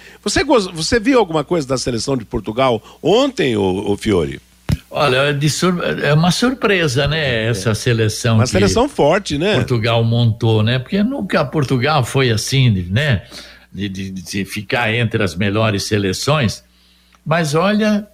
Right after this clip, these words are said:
Speaker 2: tem uma meninada boa de bola ali, cara.
Speaker 1: E aparentemente
Speaker 2: É.
Speaker 1: não é tão dependente mais de Cristiano Ronaldo,
Speaker 2: É,
Speaker 1: né?
Speaker 2: não, não. Não, não, eu gostei, eu, eu gostei. Mas o que eu gostei mesmo até agora foi França e Espanha, né?
Speaker 1: É, exato. As duas melhores também, no meu entendimento.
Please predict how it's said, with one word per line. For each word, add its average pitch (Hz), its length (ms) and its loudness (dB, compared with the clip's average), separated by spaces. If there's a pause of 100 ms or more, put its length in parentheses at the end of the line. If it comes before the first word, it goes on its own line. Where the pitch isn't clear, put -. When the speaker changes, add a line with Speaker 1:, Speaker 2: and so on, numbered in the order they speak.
Speaker 2:
tem 113 180 -2
uma 190 140 2
meninada 143 680 0
boa 117 600 0
de 202 160 -2
bola 160 400 2
ali, 180 260 0
cara. 117 500 -2
Speaker 1:
E 135 120 2
aparentemente 208 960 2
Speaker 2:
É. 240 40 -4
Speaker 1:
não 240 140 0
é 247 80 0
tão 233 340 0
dependente 196 720 0
mais 165 320 0
de 196 120 -6
Cristiano 185 440 -2
Ronaldo, 143 520 2
Speaker 2:
É, 104 40 2
Speaker 1:
né? 104 80 4
Speaker 2:
não, 139 180 0
não. 151 420 0 (380)
Não, 120 240 -4
não, 135 260 -2
eu 131 60 -4
gostei, 147 560 0
eu, 110 140 -6
eu 113 80 -4
gostei. 135 380 0
Mas 160 280 0
o 151 60 -6
que - 100 -2
eu 220 120 2
gostei 175 440 0
mesmo 180 320 2
até 151 200 -2
agora 147 420 -2
foi 160 180 0
França 190 480 0
e 190 40 2
Espanha, 98 560 -2
né? 110 180 0
Speaker 1:
É, 85 300 0
exato. 92 640 -2
As 87 200 -2
duas 160 240 0
melhores 143 460 2
também, 131 300 0
no 135 80 0
meu 131 140 2
entendimento. 147 540 -2